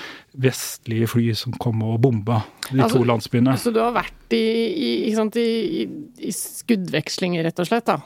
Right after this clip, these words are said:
Speaker 1: Ja,
Speaker 2: Eh,
Speaker 1: eh, nå etter hvert har jeg vært det mange ganger. Altså,
Speaker 2: Ja.
Speaker 1: det er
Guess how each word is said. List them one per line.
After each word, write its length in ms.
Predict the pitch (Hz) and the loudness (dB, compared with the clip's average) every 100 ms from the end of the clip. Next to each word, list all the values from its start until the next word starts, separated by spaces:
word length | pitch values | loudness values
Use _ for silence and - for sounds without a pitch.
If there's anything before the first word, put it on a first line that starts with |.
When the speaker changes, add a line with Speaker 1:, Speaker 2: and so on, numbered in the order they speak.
| - | -6
Speaker 1:
Ja, 220 | 208 170 | 0 2
Speaker 2:
Eh, 320 | 175 147 156 156 | 2 2 2 4
Speaker 1:
eh, 40 | |
nå 280 | 143 160 180 | 4 4 2
etter 120 | 139 | 2
hvert 140 | 143 143 | 2 4
har 80 | 170 | 2
jeg 80 | |
vært 100 | 127 135 | 2 2
det 80 | 127 | 2
mange 200 | 123 120 | 2 2
ganger. 200 | 131 139 - | 2 0 0
Altså, 260 | 151 226 | 2 4
Speaker 2:
Ja. 100 | 135 127 123 | 2 0 2
Speaker 1:
det 100 | |
er 40 | 135 | 2